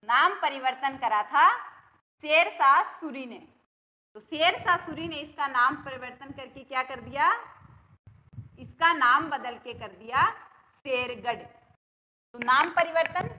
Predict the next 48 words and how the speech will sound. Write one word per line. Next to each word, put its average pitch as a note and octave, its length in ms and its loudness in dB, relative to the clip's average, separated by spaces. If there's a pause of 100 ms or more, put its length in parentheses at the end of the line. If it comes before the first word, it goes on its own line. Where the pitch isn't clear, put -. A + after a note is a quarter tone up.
(140)
शेरशाह B3+ 400 0
सूरी B3 280 -12
ने D4+ 140 -6
किया D#4 260 0
था। F4+ 220 2
क्या - 600 4
कर D#4 180 4
दिया E4 200 4
परिवर्तित D#4 600 -2
करके? D#4+ 340 -2
शेरगढ़ D#4 840 -2
इस D#4+ 180 -8
किले C4 220 -4
का D#4+ 180 0 (100)
नाम G#3+ 340 -2
कर G3+ 160 -10
दिया। E3 220 -16 (460)
तो B3 60 -6
ये E4+ 220 0 (100)
धौलपुर C4 500 0
का G#4+ 160 6
जो G4+ 160 -4
शेरगढ़ C#4+ 460 -2
किला A#3+ 260 -4
है D#4 220 -10 (320)
उसके - 320 -10
बारे B3 300 0
में D4 100 -12
कुछ - 240 -20
मुख्य B3+ 300 -18
बातें - 300 -2
हैं G4 120 -12 (180)
जो - 160 -10
आपको - 360 0
ध्यान F#3+ 340 -2
रखनी F#3 280 -14
है। D#3+ 160 -20 (420)
अब F4 140 8
हम G#4 180 4
देखते F4+ 300 -2
हैं F4+ 220 4
बारां A3 300 6
के D#4+ 120 -2
अंदर D#4 240 2
भी E4 140 -4
शेरगढ़ D4 420 0
किला C#4+ 280 0
है। C#4+ 200 -4